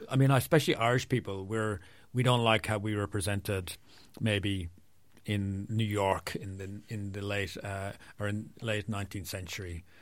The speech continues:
Um, you can see the cartoons of Irish people just fighting and drunk and uh, so we didn't like that. And I thought Verne would feel that. He's just seen all these representations of himself, uh, and he hates it.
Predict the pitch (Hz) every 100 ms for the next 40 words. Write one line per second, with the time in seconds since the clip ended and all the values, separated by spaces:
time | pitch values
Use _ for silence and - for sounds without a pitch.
0 | - - 98 95 92 87 - - - 95
1 | 107 92 110 92 - 92 - 101 92 92
2 | 87 90 92 90 90 90 104 87 92 101
3 | 92 - 95 85 95 87 87 95 90 104
4 | 92 85 - - - - 98 92 92 90
5 | 80 - 113 101 101 117 117 98 92 -
6 | 98 98 104 120 143 127 131 143 139 -
7 | 120 104 98 95 101 - - - 113 120
8 | 117 101 107 104 98 90 107 98 101 95
9 | 90 85 92 87 - - - 104 92 95
10 | 95 90 92 110 104 104 - 87